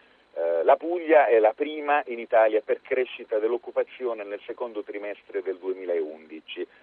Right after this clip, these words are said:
con quarantanovemila nuovi occupati. Noi abbiamo subito in maniera molto pesante la crisi,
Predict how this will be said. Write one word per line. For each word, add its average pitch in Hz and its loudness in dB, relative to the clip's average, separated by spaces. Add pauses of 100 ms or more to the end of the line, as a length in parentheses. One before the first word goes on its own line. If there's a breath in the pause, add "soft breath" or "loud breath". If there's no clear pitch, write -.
(180 soft breath)
con 117 -4
quarantanovemila 127 0
nuovi 107 -4
occupati. - -6 (460 soft breath)
Noi 165 4
abbiamo 120 0
subito 123 -4
in 101 0
maniera 107 -2
molto 117 -2
pesante 95 0
la 82 0
crisi, 90 -14